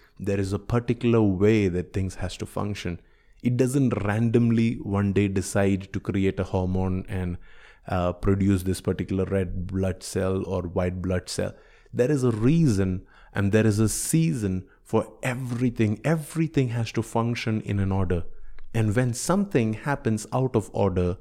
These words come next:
or something goes out of order, that is a big alarm bell. And that has to cause panic, uh, to the ones that are in charge of that body. And, and my prayer and my hope is that you will have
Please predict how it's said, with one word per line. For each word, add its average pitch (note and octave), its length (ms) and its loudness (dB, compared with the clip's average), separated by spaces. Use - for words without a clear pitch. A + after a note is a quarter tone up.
or G2+ 180 0
something C#3 480 -2
goes C#3+ 360 4
out A#2 160 2
of G#2 160 -2
order, F#2 380 -2
that G2 260 -2
is G#2 120 0
a G2 80 0
big F#2 380 -2
alarm F#2+ 480 0
bell. F2 340 0
And G2 460 -4
that G#2+ 400 -2
has - 440 -8
to G2+ 320 0
cause - 560 -4
panic, G#2 480 -2
uh, F2+ 220 -6
to G2+ 160 2
the F#2 140 0
ones G2 420 2
that F#2+ 180 -4
are F2+ 120 -2
in G2+ 160 -4
charge F#2 400 0
of F2 120 -6
that F2+ 220 -4
body. E2+ 360 -4
And, G2 160 -6
and A#2+ 220 2
my C#3 180 0
prayer D3+ 400 -2
and C#3+ 120 -4
my C#3+ 120 0
hope C3+ 280 0
is C3 120 2
that A#2+ 220 2
you A#2+ 200 4
will C#3+ 220 4
have A#2 360 -6